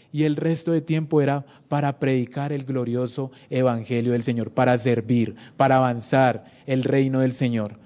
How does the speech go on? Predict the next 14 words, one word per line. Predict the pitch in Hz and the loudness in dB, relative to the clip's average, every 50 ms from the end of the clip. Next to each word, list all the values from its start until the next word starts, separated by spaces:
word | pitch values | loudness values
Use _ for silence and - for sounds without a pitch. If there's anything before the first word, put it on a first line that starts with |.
| - - - | -20 -16 -10
Amén. | - 123 120 127 143 180 196 180 - - - - - - - _ - - - - - - - - - - - - - - - | -6 -4 -2 0 0 0 0 -2 -6 -12 -20 -20 -20 -20 -20 _ -20 -20 -20 -20 -20 -20 -20 -20 -20 -20 -20 -20 -20 -12 -4
Vamos | - 131 139 156 143 | -2 -2 0 0 2
a | 165 156 | 2 2
orar, | 143 143 143 147 | 4 4 4 4
hermanos, | 143 139 139 139 143 143 139 - | 2 2 2 0 0 0 0 2
y | 147 | 2
a | 135 | 2
dar | 135 127 123 113 | 2 2 2 0
gracias | 123 123 131 123 131 127 - | 2 0 0 0 -2 -4 -4
al | 139 131 127 | -2 -2 -2
Señor | - 135 123 123 120 117 120 - - - - - - - _ _ _ | -2 -4 -2 -2 -2 -4 -6 -8 -14 -20 -20 -20 -20 -20 _ _ _
por | 135 123 120 | -2 -2 0
su | - 131 117 - | 0 -2 -4 -2
palabra. | 127 120 117 113 110 110 - - - | -2 -2 0 -2 -2 -6 -10 -18 -20